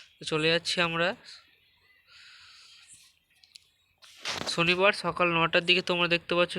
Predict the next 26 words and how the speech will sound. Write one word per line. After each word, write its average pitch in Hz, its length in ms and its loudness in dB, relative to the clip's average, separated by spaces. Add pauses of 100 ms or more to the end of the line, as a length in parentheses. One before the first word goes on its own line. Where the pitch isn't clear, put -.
কিন্তু 165 300 -6 (2500)
পুদুচেরি 190 800 2 (280)
এবং 170 200 0 (200)
চেন্নাইয়ের 180 460 4
কিন্তু 180 240 -4 (200)
মাঝ 170 180 6 (120)
বরাবর 175 400 6
কিন্তু 180 280 -4
এই 185 120 2
ঘূর্ণিঝড়টি 165 580 0 (1400)
আছড়ে 160 280 2
পড়ার 170 260 4
সম্ভাবনা 165 340 2
রয়েছে। 160 320 2 (880)
আগের 170 280 4
ভিডিও 196 260 4
তোমাদের 185 320 4
দেখাচ্ছিলাম 190 540 2
যে 180 60 -2 (100)
চেন্নাই 180 420 6
কিন্তু, 180 240 -2 (120)
একদম 170 180 0 (100)
চেন্নাই 170 440 4
কিন্তু 165 240 -6 (120)
আছড়ে 165 300 2
পড়ছিল 165 320 -2